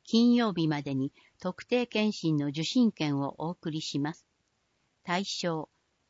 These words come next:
六年度中に満四十歳以上になる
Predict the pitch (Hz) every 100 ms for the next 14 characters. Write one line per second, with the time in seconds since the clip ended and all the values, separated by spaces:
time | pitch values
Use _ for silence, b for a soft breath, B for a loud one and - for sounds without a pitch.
0 | _ 196 - 262 262 240 233 226 - 202
1 | 190 185 - _ - 208 208 156 208 254
2 | 262 247 - 226 214 175 156 135 135 143
3 | 147 -